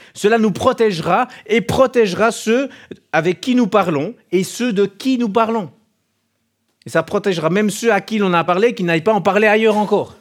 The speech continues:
Jésus a été intègre toute sa vie.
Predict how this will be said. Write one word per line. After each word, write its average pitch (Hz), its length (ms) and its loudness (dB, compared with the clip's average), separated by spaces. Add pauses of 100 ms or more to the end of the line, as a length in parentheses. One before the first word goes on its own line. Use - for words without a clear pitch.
(2250)
Jésus 156 520 -4
a 117 60 0
été 123 280 -6
intègre 151 560 -4
toute 196 240 -12
sa 165 160 -8
vie. 147 240 -14